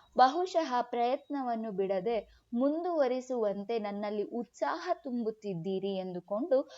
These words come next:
ಪ್ರಯತ್ನವನ್ನು ಮುಂದುವರಿಸಿದೆ. ಧನ್ಯವಾದಗಳು" ಎಂದು ಹೇಳಿ ಮುಂದಕ್ಕೆ ಕುಪ್ಪಳಿಸಿತ್ತು.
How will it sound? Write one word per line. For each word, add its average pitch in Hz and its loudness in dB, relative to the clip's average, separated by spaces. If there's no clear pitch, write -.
ಪ್ರಯತ್ನವನ್ನು 269 2
ಮುಂದುವರಿಸಿದೆ. 202 0
ಧನ್ಯವಾದಗಳು" 196 4
ಎಂದು 175 -2
ಹೇಳಿ 240 0
ಮುಂದಕ್ಕೆ 214 -4
ಕುಪ್ಪಳಿಸಿತ್ತು. 202 -2